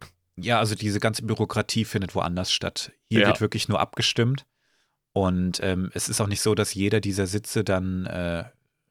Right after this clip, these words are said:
Speaker 1: Sprechzeit kriegt, sag ich mal.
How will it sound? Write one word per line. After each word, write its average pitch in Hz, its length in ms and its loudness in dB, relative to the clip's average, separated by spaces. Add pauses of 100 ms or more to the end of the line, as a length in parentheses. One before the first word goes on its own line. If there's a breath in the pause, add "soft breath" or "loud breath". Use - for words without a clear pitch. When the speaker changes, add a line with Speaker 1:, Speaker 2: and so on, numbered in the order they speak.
(460)
Speaker 1:
Sprechzeit - 880 -2
kriegt, - 420 -8
sag 82 320 -2
ich - 180 -12
mal. 90 280 0